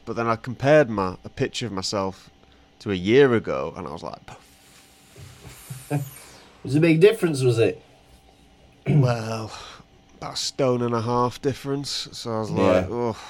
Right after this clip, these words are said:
Speaker 2: Well, I remember when
Speaker 1: Need
Speaker 2: we
Speaker 1: to
Speaker 2: first
Speaker 1: get
Speaker 2: did this podcast, I was on my weight loss journey, where, uh, I think I'd lost about twenty kilos or something ridiculous like that. Uh, but,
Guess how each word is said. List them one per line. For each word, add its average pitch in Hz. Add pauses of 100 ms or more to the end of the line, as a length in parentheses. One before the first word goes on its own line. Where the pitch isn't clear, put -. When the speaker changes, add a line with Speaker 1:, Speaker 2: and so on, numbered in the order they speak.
(1400)
Speaker 2:
Well, 214
I 294
remember 202
when 143
Speaker 1:
Need 147
Speaker 2:
we 156
Speaker 1:
to 123
Speaker 2:
first 185
Speaker 1:
get 185
Speaker 2:
did 175
this 170
podcast, 104
I 147
was 143
on 135
my 120
weight 131
loss 131
journey, 180 (580)
where, 120
uh, 120 (640)
I 131
think 160
I'd 135
lost 165
about 127
twenty 120
kilos 175
or 110
something 104 (140)
ridiculous 98
like 95
that. 87 (600)
Uh, 151
but, 147